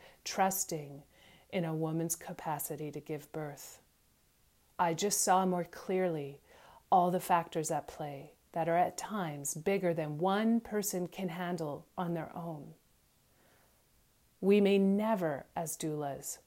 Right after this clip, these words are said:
be able to stop the tragedy of being witness to crimes against wisdom. It is already set in motion like a movie that's already created. But we can learn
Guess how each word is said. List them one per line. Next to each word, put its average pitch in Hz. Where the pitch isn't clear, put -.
be 175
able 160
to 170
stop -
the 180
tragedy 147
of 170
being 170
witness 160
to -
crimes 160
against 143
wisdom. 147
It 180
is 180
already 175
set 180
in 165
motion 160
like 165
a 165
movie 185
that's 165
already 175
created. 151
But 170
we 175
can 247
learn 170